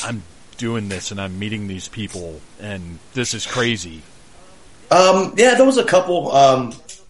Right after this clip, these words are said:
Speaker 2: running, rolling around the ring with Tatanka was really cool. Um, he was, he was working on, uh, doing a comeback.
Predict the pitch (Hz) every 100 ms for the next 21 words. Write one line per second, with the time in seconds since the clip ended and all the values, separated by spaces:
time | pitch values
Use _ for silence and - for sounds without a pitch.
0 | - 127 143 175 190 123 135 170 180 180
1 | 160 156 160 143 - 127 127 156 151 -
2 | 110 107 127 127 127 131 139 135 - 110
3 | 107 107 104 - - - - - - 117
4 | 113 110 - 117 113 95 113 - 110 110
5 | 104 101 - 98 95 104 107 101 110 98
6 | 101 101 -